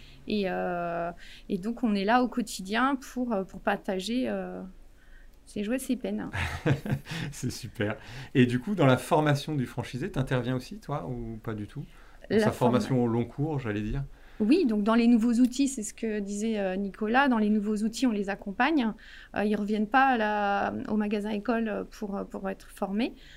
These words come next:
Speaker 1: Donc, euh, nous, on les accompagne dans la formation des nouveaux outils. Et actuellement, euh,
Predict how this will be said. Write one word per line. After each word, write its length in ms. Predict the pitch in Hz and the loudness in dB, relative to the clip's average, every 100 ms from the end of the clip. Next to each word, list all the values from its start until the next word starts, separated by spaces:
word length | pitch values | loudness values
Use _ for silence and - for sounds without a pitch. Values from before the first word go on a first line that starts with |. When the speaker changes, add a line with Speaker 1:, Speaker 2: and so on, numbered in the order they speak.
| - - | -14 -8
Speaker 1:
Donc, 240 | 208 196 | -8 -4
euh, 140 | 202 | 0
nous, 240 | 208 226 277 | 4 6 6
on 40 | |
les 180 | 240 208 | 6 2
accompagne 400 | 202 - 202 220 | -2 -6 0 2
dans 80 | 247 | 4
la 80 | 214 | 2
formation 460 | 214 220 202 202 247 | 0 -2 -2 2 4
des 120 | 254 | 6
nouveaux 260 | 233 208 | 4 2
outils. 400 | 196 190 - 285 | -4 -6 -2 0
Et 200 | 220 196 | 0 0
actuellement, 680 | 180 196 - 214 196 240 262 | -2 -2 -2 -4 -2 0 0
euh, 220 | 202 185 | 0 -2